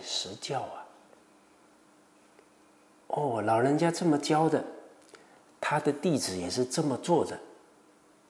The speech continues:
那大家有信心了。好，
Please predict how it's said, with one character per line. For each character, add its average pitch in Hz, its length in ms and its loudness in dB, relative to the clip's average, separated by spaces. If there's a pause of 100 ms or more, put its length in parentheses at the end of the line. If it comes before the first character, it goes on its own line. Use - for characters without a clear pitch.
(720)
那 95 60 -14
大 95 200 -6
家 98 140 -6
有 90 160 -6
信 87 260 -8
心 - 280 -12
了。 - 80 -10 (4000)
好， - 420 -6